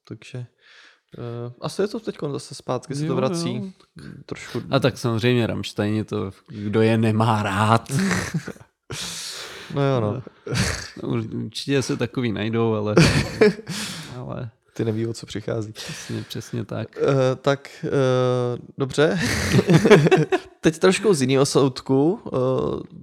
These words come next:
Speaker 1: minimálně toho zvukovýho, eh, protože velmi zajímavá kompilace, která se jmenuje The Bird Song Project Volume One, eh, For the Birds, teďkon, eh, vyšla.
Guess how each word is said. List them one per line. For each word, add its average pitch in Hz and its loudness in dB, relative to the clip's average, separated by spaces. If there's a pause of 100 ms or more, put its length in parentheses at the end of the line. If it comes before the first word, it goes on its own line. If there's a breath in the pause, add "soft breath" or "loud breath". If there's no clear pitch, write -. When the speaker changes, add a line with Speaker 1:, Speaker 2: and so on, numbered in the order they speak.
(180)
Speaker 1:
minimálně 143 2
toho 151 0
zvukovýho, 127 2 (440 loud breath)
eh, - 0 (1000)
protože 139 0
velmi 135 2
zajímavá 185 0
kompilace, 156 -2
která 143 -4
se - -8
jmenuje 147 -4
The 127 -2
Bird 131 -2
Song 165 -4
Project 143 -4
Volume 139 -2
One, 135 -2 (260)
eh, 123 -6 (400)
For 123 -2
the 131 -2
Birds, 123 -6 (140)
teďkon, 107 -12 (120)
eh, - -12 (200)
vyšla. - -12